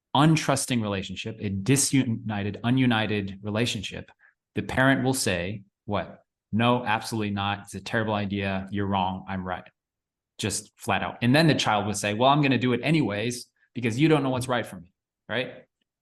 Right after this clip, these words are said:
Kind of happens sometimes. But in a genuinely,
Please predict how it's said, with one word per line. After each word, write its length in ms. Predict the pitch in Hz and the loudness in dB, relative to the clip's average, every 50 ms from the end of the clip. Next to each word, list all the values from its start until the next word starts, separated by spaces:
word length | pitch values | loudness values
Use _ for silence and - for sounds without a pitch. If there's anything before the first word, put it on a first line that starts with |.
| _ _ | _ _
Kind 160 | - 117 110 | 0 0 0
of 60 | 101 | 2
happens 340 | 95 131 127 - 110 92 98 | 2 0 0 0 -2 -6 -8
sometimes. 460 | 101 92 - - - 95 - 113 - _ - - - - - - _ _ _ _ _ - | -8 -12 -12 -12 -12 -14 -14 -16 -20 _ -20 -20 -20 -20 -20 -20 _ _ _ _ _ -2
But 280 | 110 135 147 143 143 - | 2 2 4 4 4 2
in 140 | 143 139 | 2 2
a 340 | 135 127 123 113 101 - - | 4 4 2 2 0 -4 -8
genuinely, 880 | - 101 117 131 147 165 165 160 160 156 151 147 139 131 127 127 - | -8 -4 -2 0 2 2 2 4 2 2 2 0 0 -2 -4 -6 -10